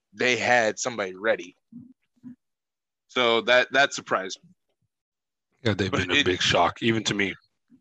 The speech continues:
Speaker 1: Uh, I wouldn't say all that 'cause you
Speaker 2: Yeah,
Speaker 1: probably
Speaker 2: I
Speaker 1: called Jordan Poole.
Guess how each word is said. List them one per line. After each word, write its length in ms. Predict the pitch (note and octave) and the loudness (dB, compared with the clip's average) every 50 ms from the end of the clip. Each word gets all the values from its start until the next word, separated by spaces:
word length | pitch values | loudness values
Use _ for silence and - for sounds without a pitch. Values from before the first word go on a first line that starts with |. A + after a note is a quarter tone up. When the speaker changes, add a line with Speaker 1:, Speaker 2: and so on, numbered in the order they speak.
| _ _ - - | _ _ -2 0
Speaker 1:
Uh, 300 | - - - - - B3 | 0 0 0 0 2 4
I 280 | A#3+ A3+ G#3+ G#3 G3+ G#3 | 6 6 6 6 4 4
wouldn't 240 | G#3 F3+ C#3+ B2+ | 2 0 -2 -2
say 160 | - - C3 A#2+ | -2 0 2 4
all 160 | A#2+ A2+ A2 | 4 4 2
that 240 | A2 A#2+ A#2 A2 - | 4 2 2 2 0
'cause 120 | - - | -6 -10
you 100 | B2 D3+ | -2 2
Speaker 2:
Yeah, 80 | F#3+ E3 | 4 6
Speaker 1:
probably 240 | C#3 C3+ A#2+ G#2+ - | 8 8 6 6 4
Speaker 2:
I 140 | A2+ A2+ A#2 | 2 2 2
Speaker 1:
called 260 | A#2 A#2 A2+ A2 G#2+ | 2 2 2 0 -2
Jordan 300 | A2 A2 G#2 G2+ G2+ G2 | -6 -8 -8 -8 -12 -16
Poole. 340 | - A2 G2+ F#2+ F#2+ G2 F#2 | -14 -12 -12 -12 -12 -14 -18